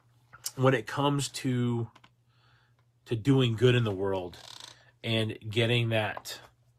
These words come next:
karma to come back in your benefit, you gotta care. And, and I don't mean like, "Yeah, I care."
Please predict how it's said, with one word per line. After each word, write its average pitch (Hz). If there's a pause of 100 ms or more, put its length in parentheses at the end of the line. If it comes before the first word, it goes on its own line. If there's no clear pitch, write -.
(180)
karma 127
to 107
come 101
back 107
in 101
your 101
benefit, 107 (2000)
you 98
gotta 104
care. 90 (1000)
And, -
and 123
I 123
don't 127
mean 120
like, 92 (300)
"Yeah, 139
I 113
care." 110